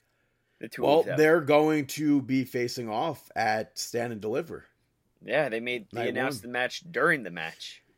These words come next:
Speaker 2: Yeah, and then the final six entering the Gauntlet Eliminator at TakeOver Night one will be Leon Ruff, Isaiah Swerve Scott in this order,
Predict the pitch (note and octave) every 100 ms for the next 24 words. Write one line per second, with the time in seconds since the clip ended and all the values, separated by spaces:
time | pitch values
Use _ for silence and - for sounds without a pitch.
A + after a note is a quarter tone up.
0 | _ _ D3 E3 E3+ - _ _ C#3 D#3
1 | F3 D#3+ - D#3 F#3+ F3 - G3 - -
2 | F3 E3+ F3+ F3+ D3 C#3+ A#2 D3+ D3+ G3
3 | D#3+ D#3 E3 E3+ E3 D#3+ D3 C#3+ C#3 -
4 | D#3+ E3 E3 D#3 C#3 C3+ C3+ C#3+ A#2+ D3
5 | F3+ F#3 D3+ B2 D3 B2+ E3 A3+ F#3+ D3
6 | D3 C#3+ C3+ - _ _ _ _ _ -
7 | E3+ C#3+ F#3 G3 F3+ - E3+ D#3+ B2+ -
8 | C#3+ C#3+ - D#3+ D#3+ F3+ E3+ - D#3+ D#3+
9 | C3 A#2